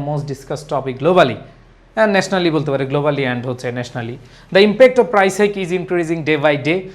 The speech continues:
which is seriously disturbing, uh, our daily life। In fact, price hike is responsible for creating various other problems such as poverty, malnutrition, social unrest and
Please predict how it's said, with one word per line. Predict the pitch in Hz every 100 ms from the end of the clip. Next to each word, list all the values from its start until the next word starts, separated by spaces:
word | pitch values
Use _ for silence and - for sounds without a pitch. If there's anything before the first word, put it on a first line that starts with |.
| - 208
which | 208
is | 214 -
seriously | 190 180 175 190 156
disturbing, | 151 170 151 151
uh, | 151 139 131 131 131 127 123 - 139
our | 143 123
daily | 165 175 170
life। | 175 226 - - - - 233
In |
fact, | 226 233 262 269 - - _ _ _ _ _ _
price | 101 110 -
hike | 226 202
is | 156
responsible | 175 175 180 170 156
for | 156
creating | 127 156 143 143 127
various | 131 135
other | 135 123 117
problems | 120 117 107
such | 135 120 127
as | 113 - - _ -
poverty, | 165 147 143 139 139 131 131 123 131
malnutrition, | 139 135 131 131 156 147 147 127 123 -
social | 131 131
unrest | 127 127 123 120 123
and | 123